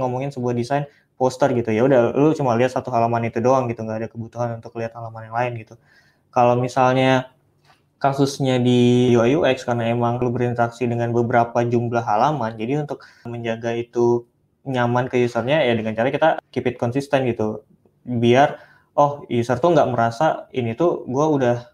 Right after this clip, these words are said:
pindah ke halaman yang lain, tapi kok beda ya sama halaman sebelumnya, apakah ini gua masih di hal-, website yang sama atau gua udah pindah website?" gitu misalnya kan. Kalau lebih konsisten kan kayak user juga nggak perlu belajar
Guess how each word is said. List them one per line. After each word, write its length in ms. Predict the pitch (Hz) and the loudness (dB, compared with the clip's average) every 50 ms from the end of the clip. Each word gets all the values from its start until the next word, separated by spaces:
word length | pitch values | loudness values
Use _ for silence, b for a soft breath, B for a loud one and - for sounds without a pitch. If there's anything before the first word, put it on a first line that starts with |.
| _ _ _ - | _ _ _ -6
pindah 240 | 120 120 120 123 120 | -4 -2 -2 -2 -4
ke 80 | - | -6
halaman 400 | 127 131 127 123 123 123 120 117 | -6 -6 -4 -4 -4 -4 -4 -6
yang 160 | 120 120 120 117 | -6 -6 -6 -4
lain, 400 | 110 110 127 156 170 170 b b b b b b b b b _ - | -2 -2 -2 -2 -2 -4 b b b b b b b b b _ -6
tapi 240 | - 120 - 170 - | -4 -2 0 0 0
kok 240 | - 131 - - - | 0 0 0 -2 -2
beda 320 | 110 123 123 147 175 190 | 0 2 2 4 4 4
ya 80 | 143 127 | 4 4
sama 320 | - 139 131 127 123 123 | 2 0 -2 -2 0 0
halaman 240 | 123 123 123 123 120 | 0 0 -2 -4 -6
sebelumnya, 400 | 131 127 131 135 139 127 120 113 | -6 -6 -4 -4 -4 -4 -4 -4
apakah 240 | - 123 - 123 123 | -6 -6 -6 -4 -4
ini 160 | 123 120 120 117 120 | -4 -4 -4 -4 -4
gua 160 | 120 120 117 | -4 -6 -6
masih 120 | - 127 117 | -6 -4 -2
di 80 | 120 120 120 117 - | 0 2 0 0 -2
hal-, 400 | - 127 123 120 117 117 - - - | -6 -6 -2 -2 0 -2 -2 -4 -4
website 400 | 123 127 117 - - 131 120 - | -2 -2 -2 -2 -2 -6 -4 -4
yang 160 | 123 117 123 120 | -4 -6 -4 -4
sama 400 | - 104 98 107 135 156 160 151 | -4 -4 -2 -2 -2 -2 0 0
atau 160 | - 127 123 | -2 -2 -2
gua 160 | 135 147 139 | -2 -2 -4
udah 40 | 139 - | -6 -6
pindah 160 | 117 117 127 | -6 -6 -4
website?" 240 | 131 - 123 113 104 | -4 -4 -6 -6 -6
gitu 80 | - 104 107 | -8 -10 -8
misalnya 480 | 107 113 107 110 113 110 110 110 110 | -4 -2 0 0 0 0 -2 -4 -8
kan. 40 | 110 113 _ _ _ _ _ _ _ _ _ _ _ _ | -14 -20 _ _ _ _ _ _ _ _ _ _ _ _
Kalau 420 | - 113 113 110 110 110 113 113 - | 0 2 2 4 4 4 4 4 2
lebih 180 | 117 120 117 120 | 2 0 0 -2
konsisten 400 | 120 117 - 120 - - 147 156 | -2 -4 -6 -6 -6 -4 -2 -2
kan 100 | 165 - - | -2 0 0
kayak 180 | 131 120 - | 0 0 0
user 240 | - 127 123 135 151 | 0 -2 0 0 0
juga 380 | 151 143 127 123 113 - - - | 0 2 2 2 2 0 -2 -4
nggak 220 | 139 127 107 - - | -2 -2 -2 0 0
perlu 560 | 131 120 123 123 131 147 170 190 180 - - _ _ _ _ _ _ _ _ _ 147 | -2 0 2 2 4 6 6 4 4 0 -6 _ _ _ _ _ _ _ _ _ -4
belajar 720 | 143 131 127 127 123 127 127 135 139 147 147 151 - - | -2 2 2 2 2 0 2 2 2 2 2 0 -6 -6